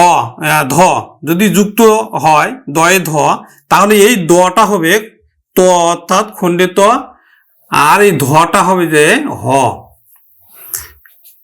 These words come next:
তাহলে কোনো সন্ধিজা শব্দের মধ্যে যদি দয়ে ধ হয়, তাহলে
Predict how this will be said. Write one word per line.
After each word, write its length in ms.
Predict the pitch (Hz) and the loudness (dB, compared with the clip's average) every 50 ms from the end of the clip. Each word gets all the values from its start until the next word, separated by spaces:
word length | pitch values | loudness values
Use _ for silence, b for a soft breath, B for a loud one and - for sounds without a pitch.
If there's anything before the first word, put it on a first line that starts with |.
| _ | _
তাহলে 280 | - 147 165 196 220 254 392 370 - - - - | 0 0 2 2 2 0 0 -2 -8 -14 -6 -2
কোনো 160 | - - 220 - - - | 0 2 2 2 0 0
সন্ধিজা 400 | 214 208 208 196 214 196 233 247 247 247 - | 0 0 0 0 0 2 2 2 2 0 -2
শব্দের 360 | 202 190 185 180 185 220 220 214 | -4 -4 -4 -2 -2 -2 -2 -2
মধ্যে 240 | 220 208 185 214 226 226 226 226 | -4 -2 -2 0 0 0 0 -2
যদি 180 | 220 202 233 220 175 151 165 | -4 -4 -4 -4 0 2 2
দয়ে 280 | 165 165 175 196 220 220 180 151 | 2 4 4 2 2 0 -2 -6
ধ 40 | 127 135 151 175 208 190 - | -4 0 2 2 2 2 0
হয়, 280 | 156 135 131 139 180 233 269 269 - b b b b b b b - | -2 -4 -2 -2 -4 -4 -6 -10 -16 b b b b b b b -2
তাহলে 300 | 151 160 190 208 214 | 0 2 2 2 2